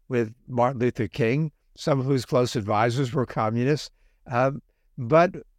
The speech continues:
uh, we, but, you know, the real heart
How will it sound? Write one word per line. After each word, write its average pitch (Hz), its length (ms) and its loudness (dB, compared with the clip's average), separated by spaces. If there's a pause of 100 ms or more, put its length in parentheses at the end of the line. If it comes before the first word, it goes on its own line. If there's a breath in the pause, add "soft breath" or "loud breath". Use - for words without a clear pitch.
(100)
uh, 151 300 2
we, 156 580 0 (1000)
but, 147 200 2 (300)
you 143 100 -4
know, 147 140 4
the 151 280 4
real 165 420 4
heart 160 480 0